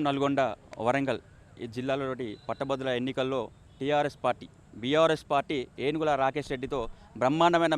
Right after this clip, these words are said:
మెజార్టీతో గెలవబోతున్నాం. ఎందుకంటే కేసీఆర్ గారు పెట్టినటువంటి సంక్షేమ పథకాలతోని పది సంవత్సరాలు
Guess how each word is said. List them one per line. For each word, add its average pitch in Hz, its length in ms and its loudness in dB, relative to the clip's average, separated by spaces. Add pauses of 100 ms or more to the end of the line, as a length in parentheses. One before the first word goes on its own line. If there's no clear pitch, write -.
మెజార్టీతో 143 420 0 (520)
గెలవబోతున్నాం. 147 580 2 (360)
ఎందుకంటే 180 360 0 (380)
కేసీఆర్ 196 560 4
గారు 180 180 0
పెట్టినటువంటి 175 460 -4 (400)
సంక్షేమ 214 400 4 (120)
పథకాలతోని 196 680 4 (500)
పది 156 220 2
సంవత్సరాలు 180 400 2